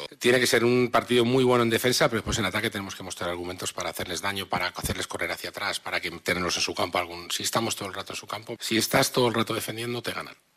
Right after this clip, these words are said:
Te ganan porque ni aunque esté el equipo junto, ni aunque esté el equipo parado, les he visto que han pasado a todos de la liga. Entonces tenemos que sacudirnos ese dominio de vez en cuando,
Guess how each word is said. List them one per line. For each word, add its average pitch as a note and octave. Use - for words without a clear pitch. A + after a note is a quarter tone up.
Te -
ganan A2
porque G2+
ni G#2
aunque F#2+
esté B2+
el C3
equipo C3
junto, G2+
ni F2
aunque E2+
esté -
el A2+
equipo A2+
parado, G2+
les G2
he A2
visto A2+
que A#2
han G#2+
pasado G#2+
a G2
todos G2
de F#2+
la F2+
liga. F#2+
Entonces A2
tenemos A#2+
que -
sacudirnos B2+
ese A#2+
dominio A#2+
de A2+
vez G#2+
en G#2
cuando, C#3